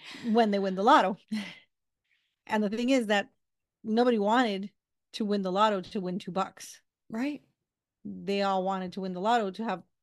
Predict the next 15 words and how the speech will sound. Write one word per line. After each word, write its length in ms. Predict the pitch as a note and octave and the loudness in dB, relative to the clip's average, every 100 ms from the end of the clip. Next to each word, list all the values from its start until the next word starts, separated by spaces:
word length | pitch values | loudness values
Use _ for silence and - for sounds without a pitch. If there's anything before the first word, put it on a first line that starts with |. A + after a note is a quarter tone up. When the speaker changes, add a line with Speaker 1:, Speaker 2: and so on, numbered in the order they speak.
| _ _ _ _ _ - | _ _ _ _ _ -8
Speaker 1:
millions 1000 | G#3+ G3+ G#3 A3+ F#3 F#3 F#3 F3+ - - _ _ _ _ _ _ | -2 0 2 2 0 -4 -6 -8 -12 -20 _ _ _ _ _ _
in 120 | G#3 G3 | -6 -4
order 200 | F#3 F3 | -4 -8
to 180 | - | -10
do 160 | F#3 G3 | -8 -6
whatever 320 | F3+ F3+ F3 | -4 -6 -6
they 160 | E3+ E3+ | -10 -10
wanted 560 | E3+ F3 G3+ G3 F3+ - | -8 -6 -6 -6 -10 -14
with 140 | F#3 F3 | -12 -10
those 200 | F3 E3+ | -8 -8
millions 340 | F3+ F3 F3 | -10 -10 -10
of 80 | E3+ | -8
dollars. 480 | G3+ G3 - - - _ _ _ _ _ _ _ _ _ _ _ _ - | -4 -4 -4 -12 -18 _ _ _ _ _ _ _ _ _ _ _ _ -4
And 180 | G#3 | -2
so 360 | F3+ G3+ F#3 - | 0 0 0 -6